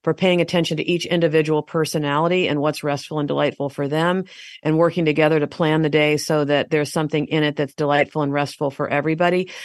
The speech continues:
Spouses can, um, also help each other out by maybe switching off just a little bit so that each spouse gets a nap. Um,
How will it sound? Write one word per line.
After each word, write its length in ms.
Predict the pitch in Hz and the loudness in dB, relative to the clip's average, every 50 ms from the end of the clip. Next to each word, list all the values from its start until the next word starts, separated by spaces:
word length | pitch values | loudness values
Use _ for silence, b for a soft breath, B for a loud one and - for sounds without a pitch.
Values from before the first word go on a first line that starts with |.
| B B B B | B B B B
Spouses 560 | - - - 180 165 170 175 165 185 170 - | -6 0 2 4 4 4 4 2 0 -2 -2
can, 480 | - - 180 160 160 151 147 151 - - - | 0 0 2 2 2 2 0 -2 -4 -6 -4
um, 280 | - 156 151 147 143 147 | -4 -2 -2 0 0 0
also 320 | 107 139 156 151 - 175 160 | 2 0 2 2 0 0 0
help 200 | 147 175 160 - | 0 0 0 0
each 140 | 170 160 - | -2 0 0
other 240 | 165 156 156 156 | 0 0 0 0
out 320 | 151 151 156 180 214 - - - | 0 0 0 0 -2 -4 -8 -6
by 500 | - 160 156 151 147 143 143 143 143 - - | 0 2 4 4 4 4 2 0 -2 -4 -2
maybe 260 | 151 156 156 147 156 | -2 0 0 0 0
switching 380 | 147 - - 190 170 - 165 156 | -2 -2 -2 -2 0 0 0 0
off 240 | 151 151 180 185 - | 0 0 0 -2 -2
just 180 | - 175 165 | -4 -4 -2
a 60 | - 180 | 0 0
little 160 | 170 170 170 | 2 2 2
bit 180 | 165 170 170 - | 2 0 -2 -2
so 200 | - - 165 156 | -2 -2 -2 -2
that 100 | 151 - | 0 0
each 220 | - 156 - - | -2 -2 -4 -4
spouse 280 | - - 156 151 151 - | -4 -2 -2 -2 -2 -2
gets 220 | - 165 151 - | -4 -4 -4 -2
a 60 | 156 | -2
nap. 360 | 143 143 143 151 175 202 220 - B B B B B B B B B | -2 0 0 0 0 0 -2 -6 B B B B B B B B B
Um, 460 | - 160 156 147 147 143 147 - - | -2 0 0 0 0 -2 -4 -6 -10